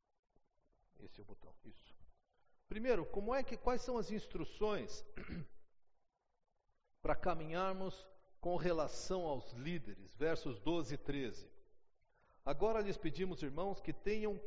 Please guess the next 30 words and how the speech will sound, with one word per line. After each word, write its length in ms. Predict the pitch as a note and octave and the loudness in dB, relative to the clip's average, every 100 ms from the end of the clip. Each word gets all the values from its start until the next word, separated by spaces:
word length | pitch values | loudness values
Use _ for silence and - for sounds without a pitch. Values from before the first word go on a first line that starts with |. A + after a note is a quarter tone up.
| - | -2
consideração 1200 | B3 C4 - G#3+ D#3+ F3 D3+ B2 - F#3 G3+ G3 | 0 0 -2 -4 2 4 4 0 -2 0 0 -2
para 260 | - D#3+ | 0 0
os 120 | D#3+ - | 0 -2
que 100 | - | -6
se 160 | - | -6
esforçam 640 | A2+ - - F3+ F3+ - D3+ | -8 -4 0 0 0 -4 -6
no 100 | D3 | -4
trabalho 480 | C#3 A#2 C3 C#3 | -2 0 2 2
entre 200 | C#3+ - | 0 -4
vocês, 600 | D3 C#3+ - A2 F#2+ - - - - - - | -4 -4 -4 -8 -8 -10 -12 -16 -20 -20 -14
que 100 | - | 0
os 100 | D#3 | 2
lideram 540 | B2 B2 A#2+ F3 G3+ E3+ | 2 0 4 4 4 2
no 100 | D3 | -4
Senhor 560 | - C3 C3+ D#3+ E3 - | -6 -8 -4 -2 -2 -2
e 80 | D#3 | -2
os 100 | C3+ | 0
aconselham. 680 | C#3+ D#3 C#3 - B2+ G#2 - - - - - _ _ _ _ | 0 -2 -4 -4 -4 -6 -10 -16 -20 -20 -20 _ _ _ _
Tenham-nos 580 | G#3 A#3 A3 F#3+ D#3+ - | 6 6 4 -2 -4 -2
na 120 | D#3 | 0
mais 520 | D#3 G3 A#3 A3 D3 | 2 0 0 -2 0
alta 320 | F3 G3+ G3+ | 2 2 0
estima, 640 | G3 - - F#3+ F#3+ A2 - - | -2 -2 -4 -2 -4 -6 -10 -8
com 200 | D#3 D3 | -4 -2
amor, 460 | B2 C3 F#3 G#3 G3 - - - - | -2 0 2 2 0 -4 -8 -14 -2
por 160 | D#3+ | 0
causa 300 | - F3 F3 | 2 2 0
do 100 | E3+ | -2
trabalho 420 | E3+ C3+ D3+ F3+ | -2 0 2 0
deles. 520 | E3 C3+ C3+ F#2+ - | 0 -2 -2 -4 -8